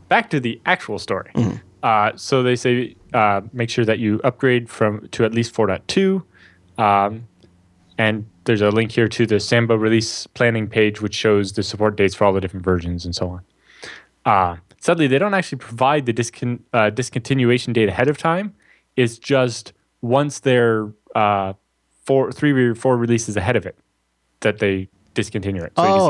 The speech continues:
Speaker 1: see,
Speaker 2: okay.
Speaker 1: uh, three point six was discontinued because four point four came out.
Speaker 2: I see.
Speaker 1: And,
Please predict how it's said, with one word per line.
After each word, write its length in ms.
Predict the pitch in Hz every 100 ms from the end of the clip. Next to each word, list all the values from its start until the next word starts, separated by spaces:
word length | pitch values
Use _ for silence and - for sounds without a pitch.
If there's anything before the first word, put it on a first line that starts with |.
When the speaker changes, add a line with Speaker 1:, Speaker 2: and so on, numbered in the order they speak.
| 151
Speaker 1:
see, 120 | 165
Speaker 2:
okay. 180 | - - -
Speaker 1:
uh, 160 | 107
three 220 | 101 180
point 120 | 175 143
six 200 | 165 -
was 100 | 127
discontinued 600 | 139 - 120 - 139 113
because 240 | 113 135 -
four 200 | 131 117
point 120 | 104
four 200 | 123 113
came 200 | 110 104
out. 200 | 107 -
Speaker 2:
I 280 | 127 139 151
see. 280 | 143 - -
Speaker 1:
And, 380 | 123 117 107